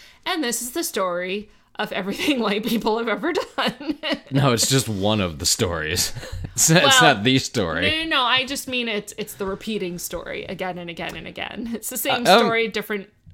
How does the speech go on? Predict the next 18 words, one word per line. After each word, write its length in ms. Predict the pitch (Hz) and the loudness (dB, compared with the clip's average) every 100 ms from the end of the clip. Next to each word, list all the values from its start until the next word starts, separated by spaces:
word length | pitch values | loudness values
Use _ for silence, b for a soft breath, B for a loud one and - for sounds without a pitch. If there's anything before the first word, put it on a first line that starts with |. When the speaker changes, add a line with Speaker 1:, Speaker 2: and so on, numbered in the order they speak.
| - | -10
Speaker 1:
victims. 600 | 196 - 165 202 208 - - | -10 -10 -10 -4 -4 -6 -2
<laughs> 40 | |
Speaker 2:
Overall, 540 | 233 180 185 170 165 156 | 4 4 6 6 6 6
white 220 | 117 117 | 4 2
people, 280 | 135 135 117 | -2 -2 0
yes, 300 | 95 95 104 | 2 2 0
but 220 | 107 98 | -4 -4
this 120 | 107 | -2
is 120 | 107 | 0
also 260 | 104 104 104 | 2 2 0
the 80 | 87 | -6
story 380 | - 104 95 90 | -2 0 2 0
of, 200 | 85 - - _ | -2 -10 -20 _
you 140 | 90 | -8
know, 80 | 98 | -6
what 160 | 90 - | -4 -6
happens 420 | 101 104 104 95 | -4 -4 -2 -4
when 360 | 90 92 90 | -2 -2 -2